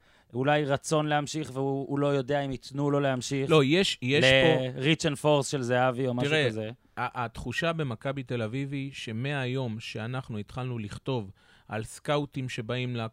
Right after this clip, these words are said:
Speaker 2: לראות אותו, ועל זה שבסין מחכים לו, ועל זה שהנה הוא הולך לכבוש את אירופה בגיל עשרים ושמונה, אז, אה, הוא איבד את הראש. זו התחושה במכבי תל אביב. ולראיה, אותו סיפור בהולנד, שמלמד באיזשהו מקום, אתה יודע, על שחקן שקצת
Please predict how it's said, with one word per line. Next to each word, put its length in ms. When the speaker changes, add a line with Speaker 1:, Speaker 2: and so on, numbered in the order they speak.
Speaker 2:
לראות 400
אותו, 400
ועל 220
זה 140
שבסין 680
מחכים 580
לו, 260
ועל 200
זה 180
שהנה 480
הוא 100
הולך 260
לכבוש 380
את 160
אירופה 540
בגיל 300
עשרים 300
ושמונה, 400
אז, 360
אה, 140
הוא 140
איבד 260
את 140
הראש. 440
זו 100
התחושה 340
במכבי 480
תל 200
אביב. 320
ולראיה, 640
אותו 240
סיפור 400
בהולנד, 640
שמלמד 680
באיזשהו 320
מקום, 320
אתה 120
יודע, 160
על 80
שחקן 420
שקצת 500